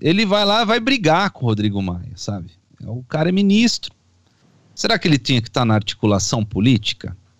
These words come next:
Aí, por exemplo, pega o Van Traub lá, aquele ex-ministro da, da Educação, ele vai brigar no Twitter. Pega lá o secretário especial da Cultura, o maluco nazista, ele vai brigar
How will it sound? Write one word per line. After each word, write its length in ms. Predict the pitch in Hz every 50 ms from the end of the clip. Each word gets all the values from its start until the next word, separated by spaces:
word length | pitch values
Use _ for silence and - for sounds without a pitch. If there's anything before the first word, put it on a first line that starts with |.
| _ _ _ _ _ _ - - - - - _ _
Aí, 280 | - 131 139 160 196 214
por 200 | - - 190 196
exemplo, 440 | 185 160 135 151 139 127 - 123
pega 280 | 110 - 151 160 160 175
o 60 | 160
Van 220 | 120 143 156 131 107
Traub 440 | - 117 131 147 143 113 90 78
lá, 200 | 69 73 98 98
aquele 320 | 95 - - - 104 110 123
ex-ministro 720 | 139 139 113 110 107 - 110 110 120 120 113 - 107 101
da, 180 | 98 98 98 95
da 400 | 85 80 80 82 98 101 92 85 - - 98
Educação, 760 | 98 98 98 113 107 - 117 98 92 - - - 135 127 110 101
ele 140 | 117 143 151
vai 160 | 139 196 226
brigar 520 | 220 277 269 233 151 165 175 196 208 196
no 140 | 175 143 120
Twitter. 560 | 110 - - 92 90 85 82 - - - - - - _ _ _ _ _ _ _ _ _ _ _ _ _ _ _
Pega 360 | - 147 151 170 175 170 185
lá 240 | 180 185 190 190 185
o 240 | 185 170 156 139 120
secretário 600 | - - 160 - 175 160 143 - 175 175 185 175
especial 560 | 143 - - 170 156 - - - 156 156 156
da 120 | 139 147
Cultura, 720 | 135 - - 139 123 98 - - - 143 156 156 139 113 107
o 60 | 107
maluco 560 | 120 123 120 107 104 117 139 135 117 - 123
nazista, 560 | 113 101 98 92 92 110 123 120 113 - - 113
ele 100 | 135 156
vai 200 | 131 151 175 185
brigar 600 | 165 208 233 165 123 139 147 165 170 143 - -